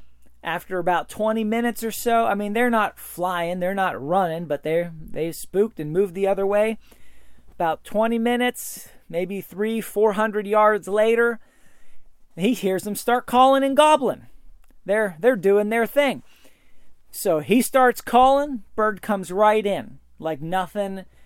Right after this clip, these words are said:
like nothing happened. 'Cause that distance, uh, w-, between that threat, here's the thing. Yeah, the turkey was spooked, but the turkey is not associating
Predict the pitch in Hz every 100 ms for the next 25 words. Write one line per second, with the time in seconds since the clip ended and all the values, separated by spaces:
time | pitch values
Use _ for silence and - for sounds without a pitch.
0 | - - 165 185 233 - 233 220 240 226
1 | 147 - - - _ _ _ 143 170 180
2 | 160 147 - 311 330 - - 180 185 -
3 | - - - - _ - - - - -
4 | 143 165 156 160 - 247 254 233 214 -
5 | 214 214 190 175 285 294 269 262 170 -
6 | - - - - 185 254 285 240 - 240
7 | 233 233 180 - - 214 185 - - -
8 | - - - - - - 202 208 196 -
9 | 269 294 254 214 160 196 202 170 147 -
10 | 262 302 - - 170 147 147 131 127 135